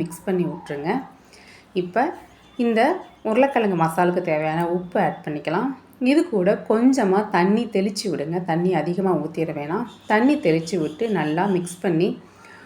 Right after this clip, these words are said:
லோ ஃப்ளேம்ல வச்சு மூடி வச்சு ஒரு ஃபைவ் மினிட்ஸ் நல்லா வேகட்டும். அதோட தண்ணிலாம் இஞ்சட்டும். பாருங்க, நம்ம மூடி வச்சு வேக வச்சாச்சு. இப்ப பாருங்க, ஃபைவ் மினிட்ஸ்க்கு அப்புறம் ஓப்பன் பண்ணி பார்த்தா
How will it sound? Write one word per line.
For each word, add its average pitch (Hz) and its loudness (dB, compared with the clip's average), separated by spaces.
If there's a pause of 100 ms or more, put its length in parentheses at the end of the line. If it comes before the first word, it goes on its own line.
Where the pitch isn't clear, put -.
(400)
லோ 262 12 (140)
ஃப்ளேம்ல 190 2
வச்சு 165 -6 (460)
மூடி 302 6
வச்சு 170 0 (100)
ஒரு 170 0 (120)
ஃபைவ் 220 2 (120)
மினிட்ஸ் 196 2 (100)
நல்லா 160 0 (120)
வேகட்டும். 180 -2 (340)
அதோட 160 -4 (100)
தண்ணிலாம் 196 2
இஞ்சட்டும். 175 -2 (1500)
பாருங்க, 165 2 (280)
நம்ம 165 0 (120)
மூடி 190 2
வச்சு 170 -6 (100)
வேக 165 2 (100)
வச்சாச்சு. 147 -10 (100)
இப்ப - -6
பாருங்க, 156 -2 (100)
ஃபைவ் 196 0
மினிட்ஸ்க்கு 185 0
அப்புறம் 185 -2
ஓப்பன் 180 -2
பண்ணி 151 -4
பார்த்தா 208 -8